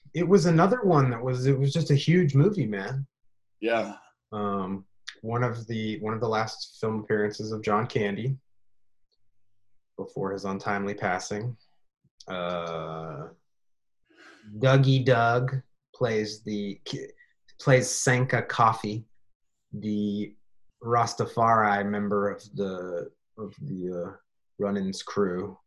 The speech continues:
Speaker 2: Oh, that sounds like
Speaker 1: I like
Speaker 2: fun.
Speaker 1: how they, like, uh, you know, he was the Rastafari, and, you know, it had, of course, no mention of cannabis. It's P G.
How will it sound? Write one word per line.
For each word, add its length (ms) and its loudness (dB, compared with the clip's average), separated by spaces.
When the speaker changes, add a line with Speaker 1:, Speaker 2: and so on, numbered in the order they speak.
Speaker 2:
Oh, 200 -12
that 100 -14
sounds 240 -8
like 140 -10
Speaker 1:
I 80 4
like 160 4
Speaker 2:
fun. 80 -10
Speaker 1:
how 220 6
they, 240 2
like, 300 -2
uh, 60 -14
you 140 -8
know, 120 -6
he 140 -6
was 160 -2
the 80 -4
Rastafari, 920 2
and, 320 -6
you 100 -8
know, 220 -4
it 60 -8
had, 200 -4
of 120 -16
course, 280 -4
no 120 0
mention 380 -4
of 100 -12
cannabis. 640 -4
It's 120 -16
P 200 0
G. 360 -2